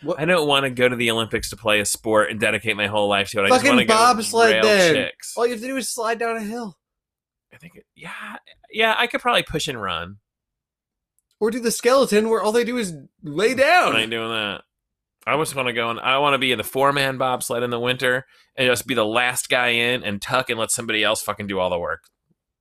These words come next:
Speaker 2: All I do is pu-, I can push like a motherfucker.
Speaker 1: What about shot put?
Speaker 2: What about it? I ain't that big.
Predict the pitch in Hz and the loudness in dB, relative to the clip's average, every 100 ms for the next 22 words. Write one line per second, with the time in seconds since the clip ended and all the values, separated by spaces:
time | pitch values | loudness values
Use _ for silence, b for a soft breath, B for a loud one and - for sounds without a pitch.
0 | _ - 165 143 117 104 - - b b | _ 0 2 2 2 -2 -6 -20 b b
1 | 170 101 - - 131 - 139 127 107 98 | -6 -8 -6 -4 -4 -6 -8 -8 -6 -6
2 | 82 - - - _ _ _ _ _ _ | -6 -12 -20 -20 _ _ _ _ _ _
3 | _ - 160 175 208 220 - - _ _ | _ -10 -8 -4 -2 -2 -4 -10 _ _
4 | _ _ _ 131 147 156 143 87 - _ | _ _ _ -4 0 0 -2 -6 -14 _
5 | _ _ _ _ _ _ _ _ 123 127 | _ _ _ _ _ _ _ _ -8 -4
6 | 135 135 147 139 92 | -4 -2 -2 -2 -4